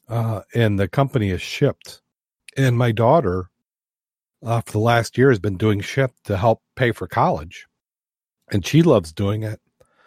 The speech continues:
because she can make more than what she would make at a regular job. Now, she's also working at the hospital,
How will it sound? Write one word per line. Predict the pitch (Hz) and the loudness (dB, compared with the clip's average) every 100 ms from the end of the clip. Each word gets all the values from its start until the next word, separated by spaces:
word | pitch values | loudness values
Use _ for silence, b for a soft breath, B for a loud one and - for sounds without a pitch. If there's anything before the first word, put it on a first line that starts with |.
| b b b | b b b
because | 120 110 113 | -6 0 0
she | - 147 | 0 -2
can | 120 101 | 0 2
make | 113 110 - - | 0 0 -8 -10
more | 104 104 120 135 | -2 2 4 4
than | 110 107 | 2 -4
what | 107 - | -6 -2
she | 110 | 0
would | 101 | 0
make | 92 107 104 | 0 -2 0
at | 101 | -2
a | 90 | -2
regular | 90 98 90 87 | 0 -2 -2 -8
job. | 78 107 95 85 | -2 0 0 -2
Now, | 98 | -2
she's | 92 113 113 | 0 0 2
also | 120 113 | 2 2
working | 98 101 - 92 | -2 -2 -2 -6
at | 90 | -4
the | |
hospital, | 101 104 - - 95 90 82 | 0 0 -2 -4 -2 -2 -4